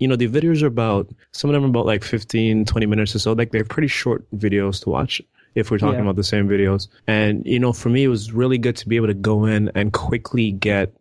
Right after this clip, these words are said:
Speaker 1: just enough information to be like, "Okay, that's what's going on. I get it."
Speaker 2: Yeah.
Speaker 1: 'Cause I, I find it's very easy that people sometimes get a little bit confused about what exactly is happening and, you know, what does, what does dot net twenty fifteen mean and what does Visual S-,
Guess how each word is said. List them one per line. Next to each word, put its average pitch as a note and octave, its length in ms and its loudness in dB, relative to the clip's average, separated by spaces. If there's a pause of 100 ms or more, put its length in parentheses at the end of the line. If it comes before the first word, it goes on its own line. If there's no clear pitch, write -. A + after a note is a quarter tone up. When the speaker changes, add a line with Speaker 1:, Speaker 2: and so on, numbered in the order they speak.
Speaker 1:
just - 420 0
enough A2 280 0
information G#2 640 0
to G2+ 80 0
be G2+ 100 0
like, F#2+ 180 0 (300)
"Okay, A2 380 2
that's F#2+ 320 -2
what's G#2 160 -2
going F#2+ 260 0
on. G#1+ 240 -6 (180)
I G2+ 100 -2
get F#2 220 0
it." - 160 -6 (380)
Speaker 2:
Yeah. D#3+ 260 0
Speaker 1:
'Cause B2+ 120 0
I, A#2 320 -4
I - 20 0
find D#3 180 0
it's A#2+ 120 0
very A#2+ 260 2
easy G#2 400 0
that F#2+ 320 -2
people A#2 260 -2
sometimes G#2 360 -2
get G2+ 120 -2
a G2+ 40 0
little G2 140 0
bit F#2 160 -2
confused F#2+ 460 -2
about E2+ 380 -2
what G2 180 0
exactly F#2+ 540 0
is G2 80 -2
happening F#2+ 540 0
and, F2+ 200 0 (300)
you A#2+ 100 0
know, G#2 60 2
what A2 140 2
does, G#2 240 -2
what A#2+ 100 2
does A2 120 0
dot G#2+ 200 0
net G#2 260 0 (380)
twenty G#2+ 220 -2
fifteen G2+ 440 -2
mean G2 200 2
and F#2+ 100 0
what G2+ 160 0
does G2 160 0
Visual F#2+ 280 0
S-, - 200 -6